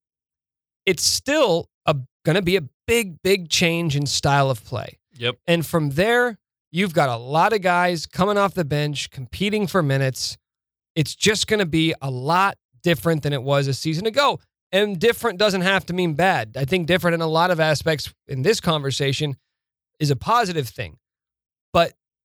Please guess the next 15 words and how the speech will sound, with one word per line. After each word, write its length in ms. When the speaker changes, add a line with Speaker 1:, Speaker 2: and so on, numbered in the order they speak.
Speaker 1:
there 180
is 140
a 80
question 540
as 300
to 160
how 500
is 380
this 360
all 320
going 440
to 120
mesh? 500
It's 240
just 260